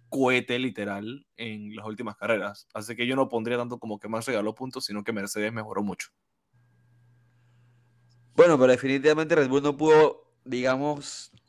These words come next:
Speaker 2: eh, igualar ese
Speaker 1: No.
Speaker 2: cambio que hizo Mercedes.
Speaker 1: No, les costaba
Speaker 2: Eh,
Speaker 1: mucho.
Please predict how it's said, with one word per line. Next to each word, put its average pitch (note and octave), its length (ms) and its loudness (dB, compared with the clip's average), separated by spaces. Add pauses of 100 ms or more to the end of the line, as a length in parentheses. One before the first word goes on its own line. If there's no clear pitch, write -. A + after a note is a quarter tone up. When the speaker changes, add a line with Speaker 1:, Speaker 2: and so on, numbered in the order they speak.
(180)
Speaker 2:
eh, B2 420 -4
igualar C#3+ 720 0
ese D3 120 2
Speaker 1:
No. C#3 200 10
Speaker 2:
cambio B2 160 0
que C3+ 60 -10
hizo C#3+ 180 -8
Mercedes. B2 760 -8
Speaker 1:
No, A2 220 0
les B2+ 120 2
costaba G2+ 300 2
Speaker 2:
Eh, G2 40 0
Speaker 1:
mucho. B2+ 260 -4